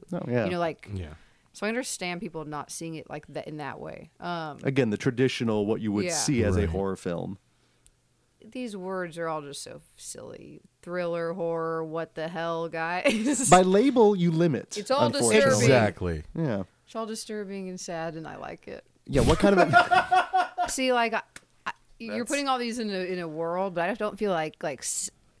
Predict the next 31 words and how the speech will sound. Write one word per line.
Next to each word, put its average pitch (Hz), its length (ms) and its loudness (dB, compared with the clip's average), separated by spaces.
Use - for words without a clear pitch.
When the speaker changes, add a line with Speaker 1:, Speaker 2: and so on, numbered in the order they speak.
Speaker 2:
monsters 185 880 -2
at 165 120 0
all 175 180 -2
in 175 60 -4
the 165 80 -4
same 160 240 -4
category 151 480 -4
as 139 80 -10
movies 139 260 -8
like 139 120 -12
Seven 147 340 -6
and 135 140 -10
Zodiac. 139 540 -10
It's 139 160 -16
like, 147 160 -10
w-, 160 240 -16
those 214 220 0
are, 208 80 2
like, 165 260 -2
cop, - 480 0
those 185 160 -2
are, 196 60 -2
like, 175 200 -2
crime 175 380 -2
Speaker 1:
Procedurals 107 680 0
and 104 100 0
what 95 100 -2
have 101 200 -2
you. 107 160 -2
Speaker 2:
versus, 175 460 -4
like, 156 280 -4